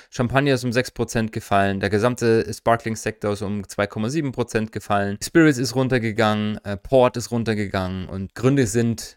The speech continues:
divers und trotzdem haben sie sich das irgendwie besser vorgestellt. Dann kam kurz danach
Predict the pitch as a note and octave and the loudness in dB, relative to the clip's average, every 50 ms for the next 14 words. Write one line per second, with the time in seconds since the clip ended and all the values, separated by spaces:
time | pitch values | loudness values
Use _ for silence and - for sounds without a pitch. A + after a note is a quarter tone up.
0 | - - C3 A#2 G#2+ A#2+ B2+ C3+ D3+ D3+ - - - - A#2+ G2 - - A2+ - | -2 0 0 4 4 4 4 4 4 2 0 -4 -8 -8 -8 -8 -6 -8 -8 -6
1 | - - A2+ A2 G#2+ G#2 G#2 G#2 F#2+ - G2+ A#2 C3 A#2+ A2+ G2+ A2 G#2 - - | -4 -2 -2 0 0 0 -2 -4 -6 -4 -4 -2 -2 -2 -2 -2 -4 -4 -4 -6
2 | G2+ - - G2+ G#2 G#2 G2 F#2+ - G#2+ G#2+ - A#2 G2+ - - F2 E2+ E2 E2+ | -10 -8 -6 -6 -4 -4 -4 -2 -2 -2 -2 -2 -4 -6 -6 -6 -6 -6 -6 -10
3 | - - - E2 E2+ E2+ - - - C3 D#3 F#3+ G#3 F#3+ G3+ G3 - C3+ C3+ C3+ | -12 -10 -10 -10 -10 -10 -6 2 6 6 6 6 6 2 2 0 0 0 0 0
4 | C#3 - - G#3+ - - - E3 B2+ A#2 A2 C3 F#3+ G#3+ - - | 0 0 -2 -2 -2 0 -2 0 2 4 4 4 2 0 -4 -8